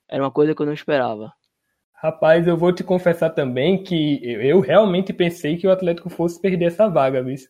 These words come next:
Speaker 2: Porque deixou pra decidir lá na, na, na casa do Salzburg, né? E, tipo, se vacilasse ali, se perdesse, ele era, ia voar. Ia
Speaker 1: Isso.
Speaker 2: cair fora da, da Champions, né?
Speaker 1: Foi algo que,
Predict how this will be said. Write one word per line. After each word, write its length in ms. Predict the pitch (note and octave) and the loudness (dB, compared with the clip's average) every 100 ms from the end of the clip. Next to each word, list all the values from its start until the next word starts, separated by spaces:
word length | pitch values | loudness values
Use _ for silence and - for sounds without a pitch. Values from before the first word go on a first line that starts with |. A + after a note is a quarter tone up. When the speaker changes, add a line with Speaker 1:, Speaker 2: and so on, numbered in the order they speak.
| - | -8
Speaker 2:
Porque 640 | C3+ C#3 D#3+ D3 D3 C#3+ C3+ | -6 -4 -4 -2 0 -2 0
deixou 460 | D#3 F3 - F3 | 2 2 2 0
pra 160 | F#3+ G#3 | 4 4
decidir 520 | G3 G#3 G3+ D3+ F#3 | 4 4 -2 -2 -2
lá 200 | G#3+ E3+ | 2 4
na, 400 | C4 D#4 A#3+ E3+ | 6 6 6 2
na, 300 | D3+ D#3 D3 | 2 2 2
na 140 | D3+ D3+ | 0 0
casa 300 | C#3+ D3+ F3 | 0 2 2
do 140 | A#3+ | 0
Salzburg, 560 | A#3+ D#3 D3+ C#3+ C3+ C#3 | 0 2 2 -2 -8 -4
né? 180 | D#3 - | -6 -6
E, 140 | B2 | -12
tipo, 760 | C3 D#3 D3+ E3 D#3+ D3+ D3 _ _ | -6 -6 -2 0 2 2 -2 _ _
se 220 | E3+ F3+ | 0 4
vacilasse 680 | F#3+ G3 G#3+ F#3 F3 F3+ F#3+ | 4 4 2 2 2 2 0
ali, 260 | D#3 E3+ | 0 -2
se 180 | F#3+ G#3 | -6 -6
perdesse, 640 | G#3 G3 F3+ D3 A#3+ - | 2 2 2 0 0 0
ele 240 | G3+ G#3+ A#3+ | 0 2 2
era, 420 | A3 A3+ C4 C#4+ - _ _ _ | 0 0 0 -4 -8 _ _ _
ia 180 | C#3+ D3+ | -2 0
voar. 600 | E3+ D#4 B3 A3+ - _ _ _ _ | 2 4 4 4 -2 _ _ _ _
Ia 300 | G#3 F3+ F3+ | -2 2 2
Speaker 1:
Isso. 80 | C#3 | 2
Speaker 2:
cair 240 | F3 E3 - | 2 0 -4
fora 360 | F3 D3 E3 F#3+ | -4 0 2 2
da, 180 | G#3+ G#3 | 4 4
da 220 | F3 A#3+ | 4 0
Champions, 400 | G#3 E3+ E3+ D#3 | 0 -2 -2 -4
né? 140 | D3+ - | -6 -8
Speaker 1:
Foi 180 | C3+ C3 | -2 2
algo 260 | B2+ D3+ | 2 0
que, 180 | - | 0